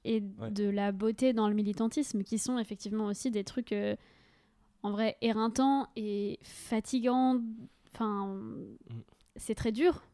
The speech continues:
Speaker 1: de
Speaker 2: Ouais.
Speaker 1: militer. C'est une question que je pose, euh, tout le temps, d'ailleurs, genre, comment tu fais quand t'es au fond du trou parce que, euh, je sais pas, t'as l'impression que ça avance pas, bah, en fait, je pense que l'art, c'est un super outil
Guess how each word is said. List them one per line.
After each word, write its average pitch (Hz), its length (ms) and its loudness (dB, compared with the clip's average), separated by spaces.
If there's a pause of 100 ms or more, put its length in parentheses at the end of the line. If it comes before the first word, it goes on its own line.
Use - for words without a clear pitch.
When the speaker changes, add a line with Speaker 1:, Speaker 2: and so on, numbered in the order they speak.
Speaker 1:
de 226 140 0
Speaker 2:
Ouais. 214 40 4
Speaker 1:
militer. 214 480 2
C'est - 200 0
une 208 120 -4
question 233 240 -2
que 220 120 0
je 214 100 -4
pose, 226 200 -2
euh, 214 360 0
tout 208 140 -10
le 233 40 -8
temps, 262 120 0
d'ailleurs, 208 280 0
genre, 202 240 -6
comment 214 180 -8
tu 208 120 -12
fais 226 160 -4
quand 208 160 -6
t'es 208 320 -8 (840)
au 233 60 4
fond 254 160 0
du 240 160 2
trou 269 160 2
parce 254 220 4
que, 254 100 4
euh, 226 880 8
je 202 80 -2
sais 240 100 -4
pas, 240 140 0
t'as 240 80 0
l'impression 220 280 0
que 220 60 -2
ça 226 100 0
avance 208 260 0
pas, 285 180 4 (760)
bah, 214 140 -2
en 214 60 0
fait, 262 180 2
je - 60 -12
pense 247 240 -2
que 208 640 2
l'art, 226 320 4
c'est - 160 -2
un 202 240 0
super 233 680 0
outil 269 500 2